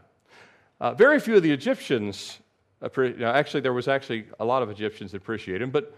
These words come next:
many more that did not. Most did not. Uh, he certainly wasn't appreciated by all of his own people.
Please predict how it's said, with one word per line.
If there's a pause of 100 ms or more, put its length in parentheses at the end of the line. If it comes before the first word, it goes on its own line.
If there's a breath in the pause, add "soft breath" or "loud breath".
(120 soft breath)
many
more
that
did
not. (540)
Most
did
not. (800)
Uh,
he
certainly
wasn't
appreciated
by
all
of
his
own
people.